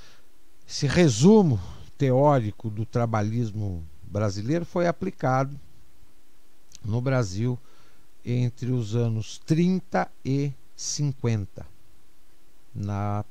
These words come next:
pela mão do P T B, do Getúlio Vargas e de outros intelectuais,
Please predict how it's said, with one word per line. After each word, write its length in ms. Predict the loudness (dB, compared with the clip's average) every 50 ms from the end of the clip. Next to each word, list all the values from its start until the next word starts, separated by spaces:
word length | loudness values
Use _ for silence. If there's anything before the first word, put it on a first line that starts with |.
| -8 -8 -4
pela 260 | -2 0 0 0 0
mão 340 | 0 0 0 0 0 0 0
do 200 | -2 -4 -4 -6 -4 -4
P 100 | -2 -2
T 200 | -2 0 -2 -2
B, 340 | 0 0 0 2 2 2 0
do 100 | -2 -2
Getúlio 480 | -4 -2 -4 -4 -4 -4 -4 -2 -2
Vargas 680 | 0 2 4 4 6 6 4 4 2 0 -2 -4 -4 -6 -10 -12 -12 -12 -12 -12 -10 -8
e 80 | -8 -8
de 220 | -6 -4 -2 0
outros 840 | 2 2 2 2 2 0 0 -2 -4 -2 -2 -4 -4 -8 -10 -8 -6
intelectuais, 1120 | -4 -4 -2 -2 -2 -2 -2 -4 -6 -4 -4 -2 0 2 2 2 0 -2 -2 -6 -10 -12